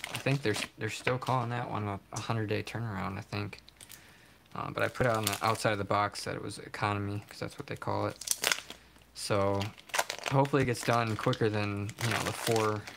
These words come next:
four to five month time frame, 'cause those are some pretty high end cards. I put a value on 'em over, I think it was between five and six grand, somewhere in there, but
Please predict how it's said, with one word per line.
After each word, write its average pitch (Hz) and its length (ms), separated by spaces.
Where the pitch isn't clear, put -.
four 113 280
to 101 60
five 107 260
month 104 200
time 107 280
frame, 104 320
'cause 104 160
those 107 200
are 101 60
some 101 180
pretty 107 220
high 107 180
end 101 200
cards. 104 500
I 117 60
put 127 180
a - 20
value 110 360
on 101 140
'em 101 200
over, 131 200
I - 320
think 147 180
it - 20
was 104 120
between 104 320
five 107 280
and 104 100
six - 220
grand, 104 400
somewhere 104 320
in 101 120
there, 104 220
but - 420